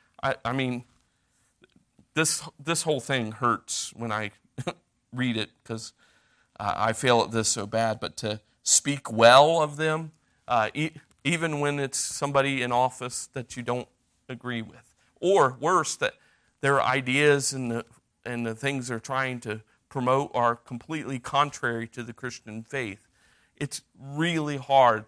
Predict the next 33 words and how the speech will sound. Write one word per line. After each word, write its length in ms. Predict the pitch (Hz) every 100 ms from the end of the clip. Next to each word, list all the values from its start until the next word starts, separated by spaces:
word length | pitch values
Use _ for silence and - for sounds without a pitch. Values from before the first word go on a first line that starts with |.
| _
to 100 | -
even 300 | 113 117 110
pray 420 | 110 139 127 110 104
at 120 | -
that 240 | 110 - _
point. 220 | 98 101 _ _ _ _ _ _ _ _ _ -
Because 280 | 135 170 151
what 140 | 185
do 60 | 180
you 160 | 170
pray? 440 | 135 175 180 110 - - _ _
"Lord, 260 | 151 175 127
please 240 | 220 202
stop 460 | - - 156 160 -
them." 240 | 202 208 - _ _ _ _
And, 180 | 143 156 180
and 160 | 180
that 160 | 180 165
might 240 | 175 196
be 140 | 190 180
what 220 | 185 160
we 140 | 165
pray. 460 | - 208 196 117 - _ _ _ _ _ 165
But 100 | 170
we, 220 | 175 - 175
<laughs> 140 | 139
we 120 | 165 165
have 260 | 180 -
to 180 | - 156 - _ _ _
remember 420 | 143 156 165 156
to 100 | 151
do 400 | 143 147 151 151
it 280 | 175 -